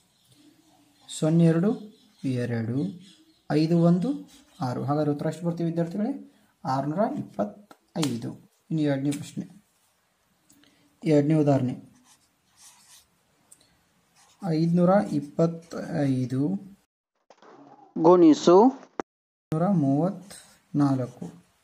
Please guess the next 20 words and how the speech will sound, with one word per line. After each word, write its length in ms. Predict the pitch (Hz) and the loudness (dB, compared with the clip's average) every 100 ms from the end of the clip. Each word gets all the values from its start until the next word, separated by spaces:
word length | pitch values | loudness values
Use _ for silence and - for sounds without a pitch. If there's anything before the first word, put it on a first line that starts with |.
| _ _ _ _ _ | _ _ _ _ _
ಇದನ್ನ 360 | - 156 190 196 | -12 -4 0 2
ಯಾವ 120 | 175 147 | 4 2
ರೀತಿ 140 | 143 131 | 2 -2
ಗುಣಿಸಬೇಕು? 460 | 123 120 120 113 117 113 113 - _ _ _ _ _ - - _ _ _ _ | -6 -6 -10 -8 -8 -8 -12 -20 _ _ _ _ _ -18 -18 _ _ _ _
ಹಾಗಾದ್ರೆ 220 | 143 135 | -8 -6
ವಿದ್ಯಾರ್ಥಿಗಳೇ, 500 | 135 143 139 147 151 208 - - _ _ _ _ _ _ _ | -4 -6 -4 -2 -2 -2 -6 -18 _ _ _ _ _ _ _
ನಾಲ್ಕು 220 | 147 143 - - 147 | -14 -14 -18 -8 -4
ಐದ್ಲೆ 220 | 135 165 151 | -2 0 0
ಇಪ್ಪತ್ತು, 400 | - 131 123 - 139 131 | -2 -6 -6 -4 -2 -2
ಎರಡಲ್ಲಿ 340 | 143 151 185 - | -2 -2 -2 -4
ಸೊನ್ನೆಯಲ್ಲಿ, 540 | 143 120 117 117 143 202 - - _ _ - | -4 -2 -4 -4 -2 -4 -6 -20 _ _ -4
ನಾಲ್ಕು 400 | 139 143 143 - 143 | -2 -2 -6 -10 -4
ಎರಡ್ಲೆ 340 | 135 139 165 151 147 | -2 0 0 2 2
ಎಂಟು, 260 | 151 147 156 151 | 2 -2 -2 0
ಒಂದೆರಡು 360 | 151 156 175 226 - - _ _ _ - | 0 0 -2 -4 -8 -20 _ _ _ -12
ಹತ್ತು, 280 | 127 - 127 131 | -12 -8 -6 0
ಒಂದಿಲ್ಲಿ 320 | 143 151 190 - | 2 2 0 -4
ಸೊನ್ನೆಯಲ್ಲಿ, 600 | 127 120 120 117 117 151 202 - - _ _ _ _ 190 | -6 -4 -4 -4 -4 -4 -6 -10 -20 _ _ _ _ -2
ನಾಲ್ಕು 220 | 143 143 147 | 0 0 0
ಐದ್ಲೆ 180 | 147 | 2